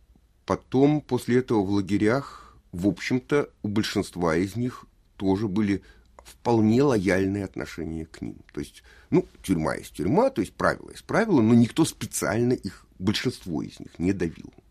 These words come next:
Вот. Так что я не скажу, что это какие-то ужасные,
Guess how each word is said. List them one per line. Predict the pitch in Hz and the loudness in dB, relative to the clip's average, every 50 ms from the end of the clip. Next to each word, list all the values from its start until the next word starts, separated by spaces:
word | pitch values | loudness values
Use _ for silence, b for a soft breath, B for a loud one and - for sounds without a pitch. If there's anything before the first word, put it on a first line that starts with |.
| _ _ b b b b b b b b b b b b b b b b b - | _ _ b b b b b b b b b b b b b b b b b -10
Вот. | - 82 82 82 85 82 76 69 69 - - - - | -8 -6 -4 -2 0 0 0 0 -2 -6 -12 -10 -4
Так | - 95 - | -4 -4 -4
что | - - - 113 | -4 -6 -6 -2
я | 95 120 131 | 2 2 4
не | 131 131 | 4 2
скажу, | 123 - - 151 143 165 180 | 2 0 0 0 2 0 0
что | 165 - - 113 | 0 0 0 0
это | 92 - - | 0 -2 -6
какие-то | - - - - - | -14 -14 -14 -12 -10
ужасные, | - 107 95 82 90 98 82 71 - - 73 71 76 76 - | -8 -8 -6 -2 0 0 0 0 -4 -6 -6 -4 -4 -4 -4